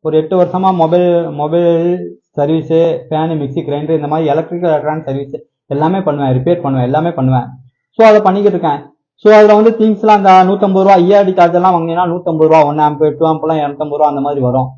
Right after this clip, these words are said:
So அதெல்லாம் வெறும் எழுபது ரூபா, எட்டு ரூபா, எண்பது ரூபா, தொண்ணூறு ரூபா, நூறு ரூபா,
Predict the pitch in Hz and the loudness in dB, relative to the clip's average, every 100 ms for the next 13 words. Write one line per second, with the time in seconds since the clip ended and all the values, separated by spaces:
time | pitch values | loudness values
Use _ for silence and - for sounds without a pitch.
0 | _ _ _ _ - 202 190 208 190 185 | _ _ _ _ 2 4 6 4 2 2
1 | 202 160 180 190 190 185 170 165 165 170 | 4 2 4 4 4 2 2 2 4 4
2 | 160 156 151 156 170 170 170 165 165 170 | 4 2 -2 0 2 2 2 0 -2 0
3 | 170 170 156 156 160 147 - | 0 2 0 2 2 2 -4